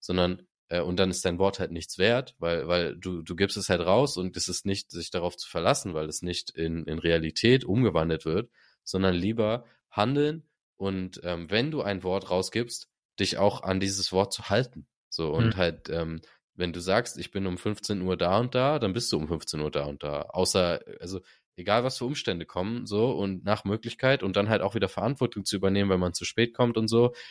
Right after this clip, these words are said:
Speaker 1: Und, also, ich finde, das ist halt, man kann das jetzt eine männliche Eigenschaft nennen, aber halt einfach eine männliche Qualität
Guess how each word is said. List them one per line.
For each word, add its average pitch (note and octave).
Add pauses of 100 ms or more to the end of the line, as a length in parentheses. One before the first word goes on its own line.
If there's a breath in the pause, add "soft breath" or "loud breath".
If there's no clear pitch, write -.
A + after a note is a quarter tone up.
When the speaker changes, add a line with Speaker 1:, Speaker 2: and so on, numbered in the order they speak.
(240 loud breath)
Speaker 1:
Und, F#2+
also, F2+
ich -
finde, C3
das F#2+
ist G2
halt, G#2 (280 soft breath)
man F#2
kann G#2+
das G2
jetzt F#2
eine F2+
männliche G2+
Eigenschaft B2+
nennen, C3
aber F#2+
halt G#2
einfach G2+
eine G2
männliche G2+
Qualität F2